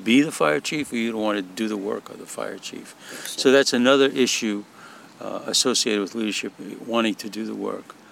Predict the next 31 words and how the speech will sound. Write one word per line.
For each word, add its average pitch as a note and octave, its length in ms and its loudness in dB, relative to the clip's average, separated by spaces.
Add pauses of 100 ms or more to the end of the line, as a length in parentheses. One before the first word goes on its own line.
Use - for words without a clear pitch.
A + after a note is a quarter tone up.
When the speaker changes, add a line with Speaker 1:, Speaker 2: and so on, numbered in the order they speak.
(600)
Speaker 1:
And C#3+ 260 6
then, D3 360 6 (180)
you D3 140 4
know, C3 160 6
the, C3 160 4
the, B2+ 480 -4 (240)
the, - 300 -4
um, - 320 -10 (400)
the D3 100 10
other C3+ 200 6
issues B2 320 4
about A2+ 300 4
a, A2 200 0
you C3+ 120 -2
know, A2 160 -2
internal A2+ 380 0
moral G#2 320 0
compass G#2 500 -2
of G2+ 80 -10 (180)
not A2+ 260 0
using A2 360 -6
your G#2 140 -4
authority G#2 580 -4 (640)
for G#2+ 640 2 (120)
personal A#2+ 380 2
gain, - 540 0
those G#2+ 220 -4
kinds - 300 -6
of - 80 2
things. - 360 -4 (440)
So, C3+ 200 -2